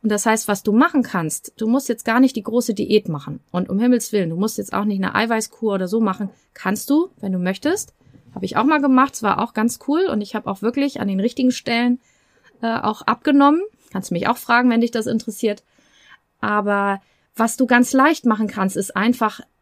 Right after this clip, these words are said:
gesunde Dinge dazu tun. Das ist leichter. Das habe ich, glaube ich, auch schon mal irgendwo gesagt.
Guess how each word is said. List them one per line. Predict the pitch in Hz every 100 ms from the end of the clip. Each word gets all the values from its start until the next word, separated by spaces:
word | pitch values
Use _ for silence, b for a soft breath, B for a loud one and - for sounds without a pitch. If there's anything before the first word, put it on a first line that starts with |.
| _
gesunde | - 220 254 294 254
Dinge | 262 247 214
dazu | 202 - - 277
tun. | - 190 156 175 214 _ _ _ -
Das | 226
ist | 247 -
leichter. | 247 240 - 156 143 _ _ -
Das | -
habe | 208
ich, | 196
glaube | - 196
ich, | 196 -
auch | 269
schon | - 254
mal | 220
irgendwo | - 220 208
gesagt. | 208 196 190 190